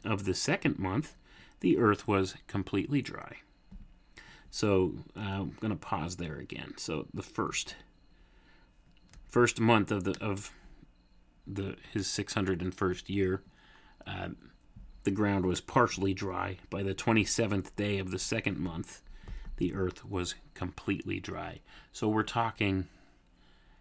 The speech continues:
after all this, uh, you're talking from the initial start of the trip, it would be more than ten months,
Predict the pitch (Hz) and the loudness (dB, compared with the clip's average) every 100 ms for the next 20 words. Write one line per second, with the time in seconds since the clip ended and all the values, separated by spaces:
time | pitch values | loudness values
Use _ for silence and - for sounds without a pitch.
0 | - - 104 117 139 117 123 101 123 107 | -20 -2 0 2 4 6 6 2 0 0
1 | - 110 110 110 123 - 113 113 107 - | -2 -2 -2 -2 -4 -2 -4 -2 -2 0
2 | 107 104 104 143 143 - 135 120 101 92 | 4 4 4 4 2 2 4 4 2 -2
3 | 131 117 - 127 117 92 110 180 151 92 | -2 -2 -2 -2 0 0 0 0 0 -2
4 | - 127 104 57 50 - - | -2 -2 -2 -4 -8 -12 -14